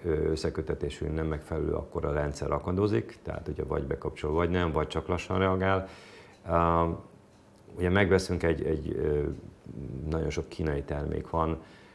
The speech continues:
ö, megveszünk egy terméket, hogy az a felhőszolgáltatás valahol működik, ö, most akkor, ö, mennyi idő alatt jelentkezik, vagy, vagy egyáltalán, ha nem működik, akkor mit tudok vele csinálni,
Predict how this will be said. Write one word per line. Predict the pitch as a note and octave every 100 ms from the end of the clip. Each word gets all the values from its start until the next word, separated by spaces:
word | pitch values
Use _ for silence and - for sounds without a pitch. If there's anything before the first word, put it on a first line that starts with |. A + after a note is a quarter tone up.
| - -
ö, | D2+ D2 D2 D2 D2+
megveszünk | D#2+ D#2 D2+ D#2+
egy | - -
terméket, | E2+ E2 E2+ E2 D#2 - - - - - - - - - - -
hogy | - E2 D2+
az | E2
a | E2
felhőszolgáltatás | G2 F2 D2+ F2 D#2+ D2 D2+ D2+ D2
valahol | E2 D2+ C#2+
működik, | F#2 F#2 F2+ D#2+ D#2+ -
ö, | D#2+ D2+ D2+ D2+ D2+ - - - - - - - - - - G1+ G1+ A#1 C#2 C#2+ - E2
most | D2+ -
akkor, | - E2 D#2
ö, | C#2+ D2 D2 - -
mennyi | - F2 F2+
idő | E2+ E2
alatt | D#2+ D2 - - - -
jelentkezik, | D#2+ D#2 D2+ D2 - D2+ D2+ C#2+
vagy, | D2 C#2
vagy | C#2+ C#2+ -
egyáltalán, | D#2 C#2+ C#2+ C#2+ D2 C2+ - - - -
ha | F2
nem | F2+ F2+
működik, | F2 F2+ E2 E2
akkor | D#2+ E2+
mit | E2+ D#2+
tudok | D#2 D2+
vele | - -
csinálni, | - F2 F2 E2+ E2+